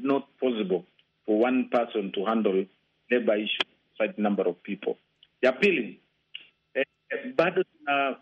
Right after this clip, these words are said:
mas-, eh, unajua ubalozi wa kila nchi, eh, kazi yao ya kwanza ni uhusiano wa kimataifa.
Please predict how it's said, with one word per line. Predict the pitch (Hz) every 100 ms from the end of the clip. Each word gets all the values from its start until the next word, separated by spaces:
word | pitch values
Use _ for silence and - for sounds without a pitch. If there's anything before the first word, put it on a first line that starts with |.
| 127
mas-, | 135 131 - 117
eh, | 135 135
unajua | 147 151 147 185 170 135 -
ubalozi | 175 - 143 143 156 156 117 101 90 _ _ _ _ _ _
wa | 117 113
kila | - 156 147 147 147
nchi, | 123 113 147 - _ _ _ _ _
eh, | 127 127
kazi | 123 160 170 156
yao | 151 143
ya | 131 113
kwanza | - 143 139 131 135 135 - _ -
ni | 120 120
uhusiano | 117 _ - 127 131 127
wa | 107
kimataifa. | - - 95 - - 87 -